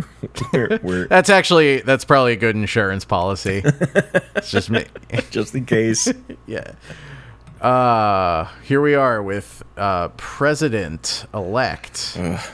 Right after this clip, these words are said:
Speaker 2: Ron DeSantis.
Speaker 1: <laughs> Jesus Christ. I don't wanna talk about anything.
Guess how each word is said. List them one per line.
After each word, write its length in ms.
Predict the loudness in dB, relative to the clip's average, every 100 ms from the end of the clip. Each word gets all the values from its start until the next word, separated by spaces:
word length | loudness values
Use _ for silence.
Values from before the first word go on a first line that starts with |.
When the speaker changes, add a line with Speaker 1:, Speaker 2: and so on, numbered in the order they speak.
| -10
Speaker 2:
Ron 480 | -4 0 0 0 0
DeSantis. 760 | -2 -2 -2 -2 -4 -8 -4
Speaker 1:
<laughs> 280 | 0 0 0
Jesus 380 | -2 -4 -14 -16 -18 -20
Christ. 140 | -20 -20 -20 -20 -20 -20 -20 -20 -20 -20 -20 -20 -20 -20 -20 -18
I 20 | -12 -4 -4
don't 160 | -4 -16 -14 -10
wanna 140 | -8 -10
talk 320 | -8 -8 -6
about 300 | -4 -4 -4 -6
anything. 540 | -8 -8 -14 -6